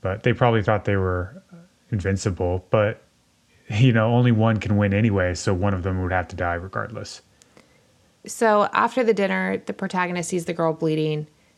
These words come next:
Speaker 2: and is like, "Oh, we ha-, we need to get you help. We need to get you help." And he's, like, banging on the doors, like, "Someone help, she's bleeding." And while he was doing that, um, you know, his childhood friend goes over there and slits the girl's throat.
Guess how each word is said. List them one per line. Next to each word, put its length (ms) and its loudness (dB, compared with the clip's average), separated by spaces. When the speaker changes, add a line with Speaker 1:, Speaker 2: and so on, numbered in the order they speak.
Speaker 2:
and 140 -4
is 180 -4
like, 320 -4
"Oh, 220 0
we 140 2
ha-, 180 -2
we 140 -2
need 120 -4
to 80 -6
get 140 -4
you 100 -2
help. 300 0
We 80 0
need 120 -2
to 80 -6
get 120 -4
you 120 -2
help." 400 -2
And 180 0
he's, 180 0
like, 180 0
banging 300 0
on 100 0
the 60 -2
doors, 240 0
like, 140 -4
"Someone 400 -2
help, 320 -4
she's 240 -6
bleeding." 500 -2
And 480 2
while 380 4
he 180 -2
was 200 0
doing 340 0
that, 380 -2
um, 460 -4
you 160 -2
know, 200 0
his 560 0
childhood 580 0
friend 460 0
goes 240 0
over 220 0
there 240 -2
and 320 -4
slits 380 -8
the 100 -6
girl's 260 -8
throat. 380 -10